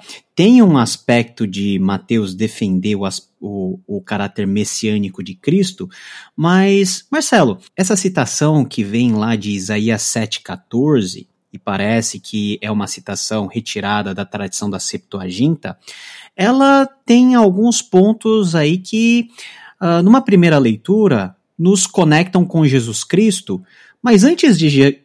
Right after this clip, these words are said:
da gente chegar em Jesus Cristo, essa profecia, ela está inserida dentro de um contexto mais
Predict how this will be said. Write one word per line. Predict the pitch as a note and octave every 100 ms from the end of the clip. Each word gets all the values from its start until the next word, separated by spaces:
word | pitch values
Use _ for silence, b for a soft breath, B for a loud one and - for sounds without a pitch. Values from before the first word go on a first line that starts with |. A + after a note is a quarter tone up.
| -
da | A#2 A#2+
gente | C3+ -
chegar | - A#2+ A#2+
em | A#2
Jesus | A2 G#2 G2
Cristo, | - F3+ A#3+ A#3 - F#3+ - _
essa | G#3+ A#3 A3+
profecia, | G#3+ F#3 D#3+ - - G3 G#3+ E3+
ela | D#3 E3+
está | D#3 - D#3+
inserida | D#3+ D#3 D3+ D3+ D3+
dentro | C#3 D3+ D#3
de | D3
um | E3+
contexto | - D3+ C#3+ D#3+ - E3+
mais | D3+ C#3+ D#3 D#3+ -